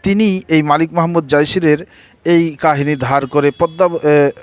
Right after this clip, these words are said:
পদ্মাবতীর বিবাহ মঙ্গল নামে একটি, আহ, কবিতা ও কাব্য তিনি, আহ, রচনা করেছিলেন। তো তোমরা সেই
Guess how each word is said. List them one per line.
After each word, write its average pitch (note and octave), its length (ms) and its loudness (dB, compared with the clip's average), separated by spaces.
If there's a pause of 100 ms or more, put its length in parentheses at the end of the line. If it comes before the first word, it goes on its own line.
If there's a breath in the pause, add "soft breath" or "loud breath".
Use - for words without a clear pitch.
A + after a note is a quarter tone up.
(240)
পদ্মাবতীর E3+ 480 -2
বিবাহ D3 360 0
মঙ্গল D3+ 340 0
নামে C#3+ 240 0
একটি, C#3+ 320 -4 (400 loud breath)
আহ, B2 360 0
কবিতা C#3+ 400 0
ও C#3 60 0
কাব্য C3+ 340 0
তিনি, C3+ 240 -2
আহ, B2+ 640 -6
রচনা C3 280 0
করেছিলেন। A2+ 420 -4
তো E3 140 -2
তোমরা E3 260 0
সেই D#3+ 300 0